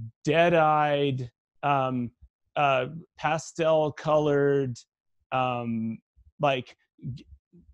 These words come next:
sort of subset of human beings who's giving off every possible visual cue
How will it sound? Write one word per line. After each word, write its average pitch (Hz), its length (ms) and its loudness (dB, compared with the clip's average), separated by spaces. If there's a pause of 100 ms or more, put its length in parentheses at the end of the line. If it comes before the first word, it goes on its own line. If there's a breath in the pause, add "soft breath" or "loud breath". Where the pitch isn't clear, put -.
(500)
sort 190 240 0
of 147 80 0
subset 180 500 2
of 143 100 -2
human 160 320 -2
beings 156 400 -2
who's 131 220 -2
giving 156 340 0
off 135 420 -4
every 156 300 0
possible 139 840 -2 (200 soft breath)
visual 175 520 4
cue 139 520 2